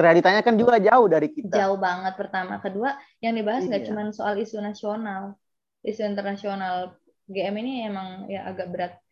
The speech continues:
Speaker 2: juga. Eh, tapi aku rekomendasikan sih sebenarnya karena itu kan kumpulan esai ya, jadi pendek.
Speaker 1: Iya.
Speaker 2: Ya, itu lebih kepada untuk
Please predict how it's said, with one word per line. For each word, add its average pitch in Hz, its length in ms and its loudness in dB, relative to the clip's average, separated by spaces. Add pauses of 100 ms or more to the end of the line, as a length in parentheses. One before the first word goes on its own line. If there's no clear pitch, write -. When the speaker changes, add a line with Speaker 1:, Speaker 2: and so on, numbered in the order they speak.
(500)
Speaker 2:
juga. 190 400 -6 (160)
Eh, 214 320 0
tapi 330 480 -4
aku 247 720 -4
rekomendasikan 240 800 -8
sih 302 160 -14
sebenarnya 233 480 -6
karena 226 240 -6
itu 240 160 -6
kan 311 240 -10
kumpulan 214 720 -6
esai 202 400 -6
ya, 185 80 -2
jadi 202 240 -6
pendek. 180 400 -8 (320)
Speaker 1:
Iya. 120 240 0 (320)
Speaker 2:
Ya, 185 160 -8 (160)
itu 196 240 -6
lebih 208 640 -4
kepada 202 640 -2
untuk 214 400 -8